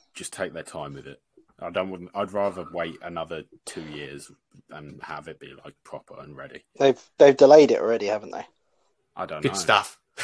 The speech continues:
Speaker 2: So,
Speaker 1: I
Speaker 2: yeah.
Speaker 1: haven't actually seen.
Speaker 3: Um, oh, uh, well, you can't really consider Ven-, uh, Venom part of the, uh, the Spider-Man films,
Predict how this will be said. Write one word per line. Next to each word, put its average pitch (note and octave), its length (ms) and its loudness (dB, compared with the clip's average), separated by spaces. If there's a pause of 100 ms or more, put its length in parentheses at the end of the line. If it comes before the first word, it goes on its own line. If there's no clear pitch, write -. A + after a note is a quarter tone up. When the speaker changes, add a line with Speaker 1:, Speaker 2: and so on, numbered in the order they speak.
(1040)
Speaker 2:
So, - 220 4
Speaker 1:
I A#2 200 4 (220)
Speaker 2:
yeah. A#2 120 2
Speaker 1:
haven't F#2+ 140 -2
actually E2+ 240 -14
seen. E2+ 360 -16 (1700)
Speaker 3:
Um, C3 520 6
oh, D3+ 180 -8
uh, C3+ 160 4
well, A2+ 300 4 (240)
you C#3 160 -4
can't C#3 200 0
really A#2+ 220 0
consider A2+ 360 -2
Ven-, A2 340 -2
uh, G2+ 220 0
Venom G2+ 340 -6
part G#2 280 -6
of F#2 140 -12
the, F#2+ 200 -14
uh, G2 100 -12
the G2+ 120 -12
Spider-Man G2+ 480 -2
films, G2 260 -8